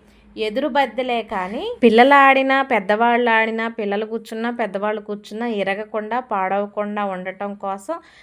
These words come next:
వాటికి సైడ్లలో ఇనప బద్దెలు వేశారండి.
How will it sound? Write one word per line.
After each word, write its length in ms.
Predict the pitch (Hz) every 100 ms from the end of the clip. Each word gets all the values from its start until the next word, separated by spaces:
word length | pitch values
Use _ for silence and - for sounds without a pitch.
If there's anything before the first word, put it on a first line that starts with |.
| _ 220
వాటికి 340 | 220 226 240
సైడ్లలో 1000 | 240 220 202 220 240 240 202 190 208 254 - -
ఇనప 320 | 202 214 240
బద్దెలు 520 | 220 202 180 190 233
వేశారండి. 540 | 226 196 190 180 180